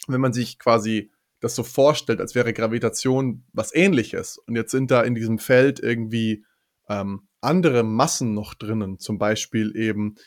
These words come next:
in unserem Sonnensystem. Die Sonne hat ein Gravitationsfeld, weil die sehr, sehr schwer ist auf die ganzen Planeten, aber die Planeten haben wiederum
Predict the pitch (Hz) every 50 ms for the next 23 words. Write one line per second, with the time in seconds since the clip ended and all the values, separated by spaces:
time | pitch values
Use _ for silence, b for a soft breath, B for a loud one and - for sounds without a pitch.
0 | b b b - 117 113 110 107 107 104 135 143 151 151 127 120 - - - -
1 | 110 104 104 104 95 - 110 123 143 139 113 110 113 - - 127 117 113 110 104
2 | b b b b - 131 131 143 135 - 120 113 - - 123 131 143 143 127 -
3 | - 135 131 127 127 131 131 131 - - 113 110 110 101 104 107 98 104 101 -
4 | - - - 139 156 151 143 - 131 123 - - - - 117 117 113 113 104 104
5 | - 104 104 127 156 175 180 - 147 120 113 113 113 117 - - 113 104 107 127
6 | 151 180 180 - 127 123 123 123 131 120 120 117 120 120 120 117